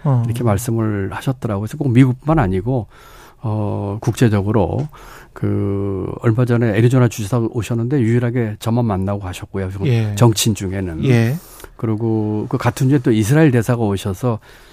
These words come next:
Speaker 2: 창업과 스타트업 협의를 제 방에서 같이 하셨고요.
Speaker 1: 음.
Speaker 2: 어, 결국 이런 것들은 외교가 경제다. 아, 그런 생각에서 제가 활발히 하고 있습니다.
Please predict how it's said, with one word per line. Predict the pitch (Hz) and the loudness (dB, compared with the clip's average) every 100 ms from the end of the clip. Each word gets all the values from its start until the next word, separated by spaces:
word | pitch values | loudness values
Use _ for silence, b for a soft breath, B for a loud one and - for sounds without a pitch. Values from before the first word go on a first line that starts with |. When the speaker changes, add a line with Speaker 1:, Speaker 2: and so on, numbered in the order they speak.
| b | b
Speaker 2:
창업과 | - 170 165 - | -6 0 0 0
스타트업 | 135 - 165 147 123 - - | -4 -2 0 0 -2 -10 -20
협의를 | - 165 165 147 123 107 | -2 0 2 2 2 0
제 | 123 | 0
방에서 | 123 113 - | 2 2 -2
같이 | - 90 - | -8 -10 -8
하셨고요. | 104 127 151 - - 190 196 | -6 -4 -6 -6 -6 -2 2
Speaker 1:
음. | 143 113 107 110 107 B B | 4 2 -2 -8 -14 B B
Speaker 2:
어, | 113 110 | -8 -2
결국 | 123 151 | 0 2
이런 | 120 123 | 2 0
것들은 | 110 131 139 117 | -2 -4 -2 0
외교가 | 117 117 135 156 | 2 4 4 2
경제다. | 110 110 110 123 98 - b b b - | 2 2 2 0 -2 -6 b b b -12
아, | |
그런 | 95 123 | -2 0
생각에서 | 117 135 120 110 117 | 2 0 -2 -4 -4
제가 | 107 107 | -6 -4
활발히 | 139 131 120 | -2 0 0
하고 | 127 123 | 0 -4
있습니다. | - 82 80 | -6 -10 -10